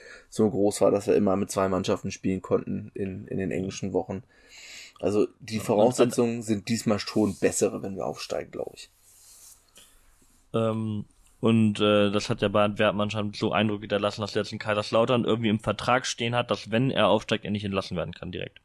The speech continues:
Speaker 1: Ja.
Speaker 2: <laughs> Das
Speaker 1: Wenn er natürlich nicht
Speaker 2: weiß
Speaker 1: aufsteigt, dann
Speaker 2: Also
Speaker 1: kann er
Speaker 2: ich
Speaker 1: das
Speaker 2: nehme mal an,
Speaker 1: nicht
Speaker 2: ich
Speaker 1: mehr.
Speaker 2: nehme mal an, dass es irgendwie doch ginge, aber dass dann die Abfindung noch mal exorbitant höher wäre, als sowieso irgendwie, weil irgendwie kannst du dir alle Klauseln aus dem Vertrag, was du rauskaufen.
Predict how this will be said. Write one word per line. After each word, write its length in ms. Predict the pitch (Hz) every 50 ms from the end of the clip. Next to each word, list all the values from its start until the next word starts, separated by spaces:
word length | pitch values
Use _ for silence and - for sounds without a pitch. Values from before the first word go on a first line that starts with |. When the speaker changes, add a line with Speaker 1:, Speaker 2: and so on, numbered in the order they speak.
| _
Speaker 1:
Ja. 160 | - 101 98 -
Speaker 2:
<laughs> 60 | - _ _ _ _ _ _ _ - - - - - _ _ _ - - - 165 165 202 - - - -
Das 180 | 185 - -
Speaker 1:
Wenn 100 | 160 156
er 180 | 175 214 202 170
natürlich 260 | 160 - - - 131
nicht 120 | 165 208 120
Speaker 2:
weiß 80 | 101
Speaker 1:
aufsteigt, 440 | 139 139 135 - - 135 131 156 175 - - - - - -
dann 60 | -
Speaker 2:
Also 140 | 120 117 139
Speaker 1:
kann 80 | - 147
er 60 | 156 -
Speaker 2:
ich 120 | 131 135 120
Speaker 1:
das 20 |
Speaker 2:
nehme 200 | 147 175 175 180
mal 140 | 170 165 151
an, 220 | - 143 160 175
Speaker 1:
nicht 80 | 175 -
Speaker 2:
ich 100 | 147 139
Speaker 1:
mehr. 80 | 147
Speaker 2:
nehme 100 | 151 147 147
mal 100 | 147 139
an, 80 | 143
dass 140 | 147 151 143
es 100 | 143 139
irgendwie 260 | - - 135 143 139
doch 220 | 131 127 143 147 -
ginge, 240 | - 160 147 147 143
aber 100 | 135 123
dass 140 | 123 -
dann 100 | - 127
die 80 | 131 -
Abfindung 560 | - 120 - - - 127 127 123 123 127 123
noch 160 | 123 123 -
mal 120 | - 123 85
exorbitant 540 | 90 107 - 104 113 117 107 123 117 110 -
höher 200 | 117 110 110 107
wäre, 140 | 110 107
als 100 | 104 98
sowieso 320 | 107 110 110 110 101 107 110
irgendwie, 400 | 110 110 107 107 104 107 107 104
weil 140 | 104 98 98
irgendwie 220 | 98 104 107 104
kannst 240 | - 104 98 - -
du 80 | 104
dir 220 | 98 98 101 95 78
alle 160 | 85 104 104
Klauseln 340 | - - 104 104 101 104 104
aus 60 | 98
dem 100 | 101 104
Vertrag, 380 | 101 101 - - 104 95 98 98
was 140 | 95 -
du 120 | - 101 -
rauskaufen. 540 | - 101 101 - - 104 101 101 - 110